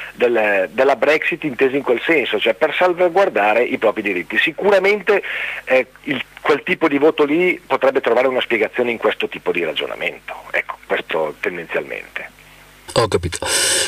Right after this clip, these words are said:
Speaker 1: così
Speaker 2: Benissimo.
Speaker 1: come quello del, degli immigrati, eh, italiani che sono a Londra e che tutti quanti, insomma, votano per il Brexit o hanno fatto propaganda al Brexit. Questo perché?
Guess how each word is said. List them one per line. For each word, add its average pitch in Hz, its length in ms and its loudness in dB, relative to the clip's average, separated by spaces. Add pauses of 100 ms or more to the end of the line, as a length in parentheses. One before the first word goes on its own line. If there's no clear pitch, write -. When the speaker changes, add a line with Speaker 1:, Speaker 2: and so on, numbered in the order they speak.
(160)
Speaker 1:
così 180 60 2
Speaker 2:
Benissimo. 196 360 2
Speaker 1:
come 185 220 2 (320)
quello 175 240 4
del, 156 300 4
degli 139 200 2
immigrati, 147 1040 4 (360)
eh, 123 100 4
italiani 127 680 2
che 131 120 2
sono 139 220 4
a 135 60 6
Londra 147 360 4
e - 40 0
che 120 100 -2
tutti 120 280 -10
quanti, 127 400 0
insomma, 123 300 0
votano 123 340 2
per 120 120 0
il 113 80 -2
Brexit 120 380 -4
o 123 40 4
hanno 113 80 4
fatto 110 220 0
propaganda 104 420 0
al 98 60 -2
Brexit. 87 340 -6
Questo 165 300 0
perché? 107 420 0